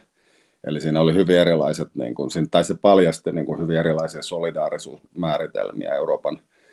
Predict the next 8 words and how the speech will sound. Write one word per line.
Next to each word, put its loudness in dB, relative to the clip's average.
unionin, 0
ö, -10
tasolla. 0
Ja -4
jos -2
katsoo 0
tätä 2
mielipidetiedusteludataa, 0